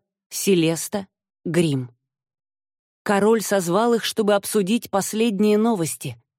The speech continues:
Рядом с ним Айсла была в безопасности. Следующим появился Грим. Айсла не видела его с бала, но каждый вечер пробегала пальцами по ожерелью и гадала, когда же наберется смелости вытащить бриллиант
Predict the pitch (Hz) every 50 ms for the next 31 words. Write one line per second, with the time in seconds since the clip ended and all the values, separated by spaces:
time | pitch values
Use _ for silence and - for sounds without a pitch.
0 | _ _ _ _ _ _ _ _ _ _ - 175 185 196 185 170 170 175 175 -
1 | - - 196 196 208 214 214 202 - _ _ _ - 202 202 202 190 - - 202
2 | 185 170 175 170 170 170 156 156 160 170 151 170 156 - 151 139 135 - 151 147
3 | - - - 156 - - _ _ _ _ _ _ _ _ _ _ _ _ _ _
4 | _ _ _ - - 196 190 170 165 156 165 160 156 - - 165 151 - 156 156
5 | 156 151 160 160 147 - - 147 147 135 147 143 147 165 180 196 190 - _ _
6 | _ _ _ _ _ _ _ _ _ _ _ _ - 202 226 226 202 - 220 214
7 | 208 202 202 202 233 240 190 214 202 196 190 185 185 185 165 170 175 220 247 262
8 | 226 190 175 180 180 - - 214 208 175 170 190 202 190 214 247 247 - 208 190
9 | 180 - 196 196 180 202 190 185 214 214 202 196 - - 226 226 220 - - -
10 | 208 202 196 - - 196 185 180 160 180 202 208 233 254 247 220 208 202 - _
11 | _ _ _ - - 226 190 180 208 190 185 180 233 240 226 220 208 196 - 190
12 | 185 185 190 180 196 214 208 185 151 160 160 160 151 156 175 185 180 180 - -
13 | 165 151 - - 185 208 240 233 208 190 - - - 190 165 135 _ _ _ _
14 | - 180 185 214 220 - 165 151 - - 175 160 151 143 170 175 165 165 175 196
15 | 220 240 233 - -